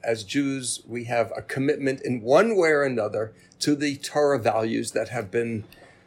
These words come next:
transmitted from generation to generation in one form or another. So when we say humanize, we know what we mean,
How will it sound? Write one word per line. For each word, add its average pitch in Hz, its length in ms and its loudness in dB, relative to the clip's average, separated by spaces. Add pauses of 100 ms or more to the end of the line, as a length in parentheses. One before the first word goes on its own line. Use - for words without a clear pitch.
(160)
transmitted 143 720 4
from 123 200 -4
generation 131 600 4
to 117 100 -6
generation 117 680 0
in 120 180 -4
one 131 260 2
form 117 360 0
or 110 200 0
another. 101 380 -8 (160)
So - 180 2
when 147 160 6
we 262 140 6
say 170 260 2
humanize, 120 680 -2
we 151 160 8
know 175 160 4
what 131 180 2
we 113 160 -4
mean, 98 400 -8